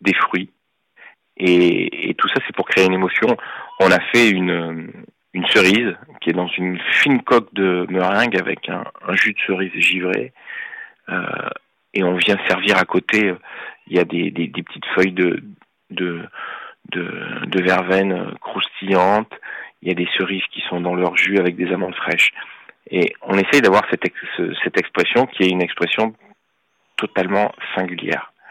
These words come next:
Si ce à quoi je, j'essaye d'être quotidiennement dans ma cuisine et dans ma pâtisserie, c'est d'être singulier. Que ce qu'on mange chez moi, on l'a pas vu ailleurs.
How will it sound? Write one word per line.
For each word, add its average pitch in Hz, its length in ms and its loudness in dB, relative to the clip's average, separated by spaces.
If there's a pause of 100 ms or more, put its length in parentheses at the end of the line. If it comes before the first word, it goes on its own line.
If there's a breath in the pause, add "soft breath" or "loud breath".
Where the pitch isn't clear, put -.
(640 loud breath)
Si 104 100 -2 (140)
ce 123 80 4
à 101 120 6
quoi 101 240 4
je, - 240 4
j'essaye 95 580 2 (580)
d'être - 560 0
quotidiennement 95 680 2 (120)
dans 92 160 2
ma 90 120 2
cuisine 104 340 -2
et 90 60 0
dans 90 120 0
ma 90 120 0
pâtisserie, - 480 -6 (400 loud breath)
c'est 185 60 2
d'être - 240 0
singulier. 87 420 -6 (480 loud breath)
Que - 100 -8
ce - 80 -4
qu'on 104 140 2
mange 98 180 4
chez 92 120 6
moi, 92 120 0
on 92 40 2
l'a 87 60 -2
pas 80 120 -8
vu 87 140 -8
ailleurs. - 320 -10